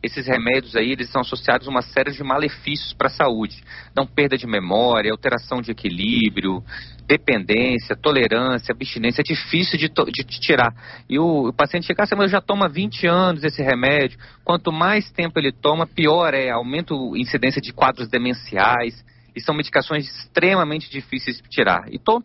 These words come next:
todo mundo conhece a pessoa que tem um Rivotrilzinho na bolsa, né?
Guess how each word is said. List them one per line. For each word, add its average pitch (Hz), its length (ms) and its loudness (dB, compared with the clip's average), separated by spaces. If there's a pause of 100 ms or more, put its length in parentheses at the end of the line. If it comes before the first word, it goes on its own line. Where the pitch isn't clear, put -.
todo 233 180 0
mundo 214 140 0
conhece 175 300 2
a - 20 -2
pessoa 160 260 -2
que 160 100 -4
tem 165 120 0
um 156 60 4
Rivotrilzinho 151 680 2
na 165 100 4
bolsa, 117 400 0
né? 117 200 -2